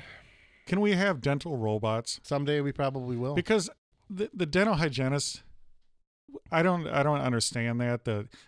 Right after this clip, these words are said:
Speaker 1: they, they, they talk to you, the small talk, you have your mouth open and drooling and you have everything in there.
Speaker 2: Mm-hmm.
Speaker 1: I want a robot.
Speaker 2: Why? What would the,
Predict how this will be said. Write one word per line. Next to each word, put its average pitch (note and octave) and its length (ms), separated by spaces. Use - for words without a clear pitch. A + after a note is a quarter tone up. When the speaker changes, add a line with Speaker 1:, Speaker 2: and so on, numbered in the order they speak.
Speaker 1:
they, B2 260
they, C3 160
they A#2+ 180
talk B2+ 380
to C#3+ 100
you, C3 80
the A2+ 100
small A2 380
talk, A#2 280
you A#2+ 80
have G#2 120
your G#2+ 80
mouth G#2+ 320
open A2+ 300
and G#2+ 160
drooling A2 480
and G#2+ 100
you G#2+ 80
have G#2+ 160
everything A2 340
in G#2+ 140
there. A#2 220
Speaker 2:
Mm-hmm. A2+ 220
Speaker 1:
I C#3+ 100
want F3 180
a B2 40
robot. G#2+ 500
Speaker 2:
Why? D3 220
What C3+ 180
would B2 100
the, B2+ 160